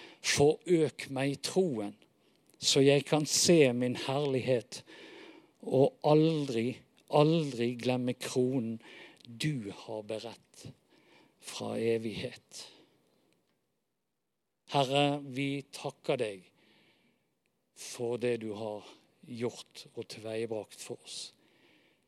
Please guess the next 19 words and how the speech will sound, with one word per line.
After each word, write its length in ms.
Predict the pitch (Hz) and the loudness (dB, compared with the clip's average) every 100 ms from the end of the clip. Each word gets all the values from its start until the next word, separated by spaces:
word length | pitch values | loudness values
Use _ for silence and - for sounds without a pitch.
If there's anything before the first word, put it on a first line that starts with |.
| _ _ | _ _
Vi 80 | 135 | -6
takker 340 | - 151 160 147 | -4 -4 -2 -2
deg 160 | 131 | -2
for 220 | - 127 | -6 -8
din 220 | 123 117 107 | -6 -8 -6
kjærlighet 680 | - - 127 131 127 110 - | -6 -6 -8 -6 -6 -6 -6
til 260 | 143 110 104 | -8 -8 -10
oss. 180 | - - - _ _ _ _ _ _ _ _ _ _ _ _ _ _ _ | -10 -10 -14 _ _ _ _ _ _ _ _ _ _ _ _ _ _ _
Du 280 | 151 143 165 | -10 0 2
har 100 | 151 | 2
gitt 240 | 156 - | -2 -2
oss 160 | 151 - | -2 0
livet, 460 | 160 165 143 127 127 | -2 -4 -2 -2 -2
Gud. 320 | 135 147 - - - _ _ _ _ _ _ _ - - - - _ | -2 -4 -8 -18 -20 _ _ _ _ _ _ _ -20 -20 -20 -20 _
Vi 80 | 135 | 0
hadde 200 | 143 143 | 0 2
ikke 240 | - - | -2 -4
kontroll 420 | 139 120 151 139 131 | -8 -6 -2 -2 -2
med 140 | 131 | -8